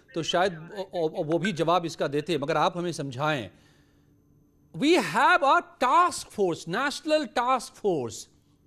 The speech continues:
constituted by Prime Minister himself, और जो, जिसमें तमाम साइंटिस्ट हैं, डॉक्टर्स हैं,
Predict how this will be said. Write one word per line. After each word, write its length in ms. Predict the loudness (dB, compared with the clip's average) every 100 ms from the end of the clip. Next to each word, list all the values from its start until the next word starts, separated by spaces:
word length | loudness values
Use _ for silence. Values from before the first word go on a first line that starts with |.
| _ _ _ _ _ _ _ _ -4
constituted 680 | -2 -2 -2 -4 -4 -4 0
by 240 | 4 4 2 -8 _ _ -4
Prime 220 | -2 -2
Minister 440 | -6 -2 -2 -2
himself, 320 | -4 -2 -2 -2 -10 _ _ _ _ 0
और 160 | 4 4
जो, 400 | 2 -2 0 -2
जिसमें 540 | -4 -6 -4 -4 -4
तमाम 460 | -4 0 2 2 0
साइंटिस्ट 600 | -2 -4 -4 -4 -6 -6
हैं, 380 | -6 -6 -6 -2
डॉक्टर्स 640 | 0 0 0 0 0 -2
हैं, 260 | -6 -6